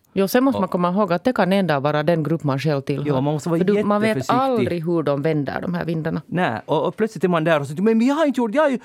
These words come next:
Speaker 2: jag, men jag", man, man är så här, och man själv blir utsatt för det här drevet, så att säga.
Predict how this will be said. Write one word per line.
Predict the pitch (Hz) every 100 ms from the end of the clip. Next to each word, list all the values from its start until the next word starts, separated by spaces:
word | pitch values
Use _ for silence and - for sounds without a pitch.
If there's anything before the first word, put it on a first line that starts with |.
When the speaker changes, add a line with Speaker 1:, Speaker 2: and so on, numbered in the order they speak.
| -
Speaker 2:
jag, | - - 170
men | 233 165 120
jag", | 240 - - - - -
man, | 185 190
man | 202
är |
så | 196 185
här, | 165 131 -
och | 135
man | 143
själv | 160 123
blir | 117
utsatt | 104 95
för | -
det | 98
här | 98
drevet, | 101 104 87 92
så | 90
att | -
säga. | 104 113